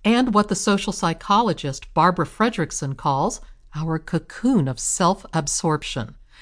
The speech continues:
in order to compete effectively and complement smart machines,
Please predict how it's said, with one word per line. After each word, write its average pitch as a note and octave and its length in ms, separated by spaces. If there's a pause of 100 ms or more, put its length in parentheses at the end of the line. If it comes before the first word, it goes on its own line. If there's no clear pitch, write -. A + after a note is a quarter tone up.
(180)
in A3+ 120
order A#3+ 200
to A3+ 120
compete A3+ 540
effectively F#3+ 720
and D#3+ 200
complement E3+ 580
smart C#3+ 340
machines, F#3 600